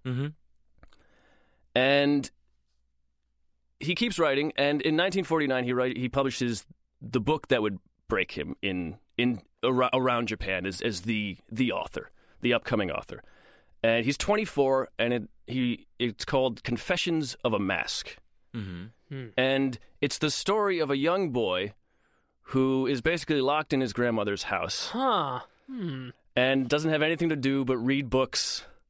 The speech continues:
Speaker 2: And there's this, this central theme to it of, of a boy who believes he's homosexual but doesn't know how to, what that is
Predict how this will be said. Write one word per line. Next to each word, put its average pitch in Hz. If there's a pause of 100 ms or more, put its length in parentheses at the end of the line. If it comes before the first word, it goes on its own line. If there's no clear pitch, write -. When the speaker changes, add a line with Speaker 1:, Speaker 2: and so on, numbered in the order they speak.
(920)
Speaker 2:
And 120 (920)
there's 135
this, 143
this 139
central 170 (360)
theme 202
to 139
it 131
of, 123
of 135
a 135
boy 160
who 139
believes 151
he's 156
homosexual 139
but 104
doesn't 131
know 117
how 107
to, 104 (100)
what 120
that 107
is 113